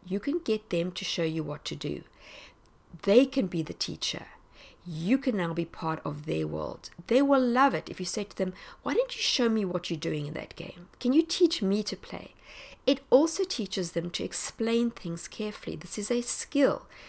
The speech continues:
that they will be learning as they are teaching you. So it's not just the fact that you're going to be forming a bond with them as they do this,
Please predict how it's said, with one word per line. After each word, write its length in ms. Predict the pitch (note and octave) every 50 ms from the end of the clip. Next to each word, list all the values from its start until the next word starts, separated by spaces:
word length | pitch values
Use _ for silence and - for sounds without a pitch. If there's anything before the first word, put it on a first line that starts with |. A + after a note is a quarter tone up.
| - - -
that 340 | G#3 F#3 D#3+ D#3 - -
they 160 | - G3 B3+ D4+
will 140 | D4+ A3+
be 140 | - F#3 E3+
learning 440 | D#3 D3 D3 C#3+ C#3+ C#3+ E3 F#3+ - - -
as 280 | G3 F3+ E3+ E3 D#3+ D#3+
they 200 | - F#3 G3 G#3
are 120 | A3 A#3
teaching 520 | - - - E3 - - - F#3+ G3 G3+
you. 300 | G#3+ B3+ C#4 G3+ - - - - - - - - - - - - - -
So 380 | - - - - A#3+ A#3 A#3 -
it's 180 | A#3+ A#3+ - A#3
not 380 | A#3 A#3 C4 D4 F4 F4 -
just 560 | - - - G#3 A3 G#3+ - - - - -
the 140 | - F#3+ F3+
fact 320 | - - E3+ E3+ E3+ - -
that 300 | E3+ D#3+ - - - -
you're 160 | - F3 F3 F3
going 160 | E3+ E3+ E3
to 100 | - -
be 60 | E3
forming 400 | - - - E3+ D#3+ D#3 D#3 D#3+ -
a 60 | F3
bond 440 | C#3+ - D#3+ D#3+ E3+ F3 F#3 F#3 E3
with 160 | - D3 -
them 160 | - - - -
as 140 | - -
they 120 | - - -
do 220 | - - - -
this, 260 | - C#2+ - - -